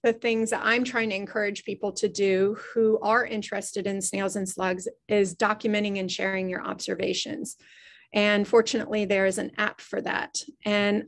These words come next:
iNaturalist, which many of you have heard of, I'm sure, is an online platform and social network that allows us to map our, the observations of biodiversity. And this isn't just snails and slugs. You can do plants, anything that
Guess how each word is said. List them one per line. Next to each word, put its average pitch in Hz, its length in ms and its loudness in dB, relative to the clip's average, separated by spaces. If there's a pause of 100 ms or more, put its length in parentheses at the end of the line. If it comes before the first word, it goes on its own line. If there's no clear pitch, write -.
iNaturalist, 220 680 2
which 202 200 -4
many 214 240 0
of 208 160 -2
you 208 180 2
have 196 260 -6
heard 214 340 0
of, 196 340 -2
I'm 208 180 -6
sure, 269 480 2 (380)
is 214 100 0
an 208 120 -2
online 214 440 2
platform 202 560 -4
and 190 120 -6
social 214 280 -2
network 196 540 0
that 190 280 0 (200)
allows 196 440 0
us 202 220 -4
to 214 100 -8
map 190 380 -2
our, 190 300 0 (120)
the - 140 -6
observations 190 800 -2
of 185 100 0
biodiversity. 190 720 -2
And 208 120 2
this 226 140 4
isn't 285 260 6
just 262 240 2
snails 220 320 -2
and 233 100 -2
slugs. 196 420 -4
You 208 100 -4
can 208 160 -2
do 202 160 4
plants, 214 720 -2
anything 247 480 2
that 214 200 2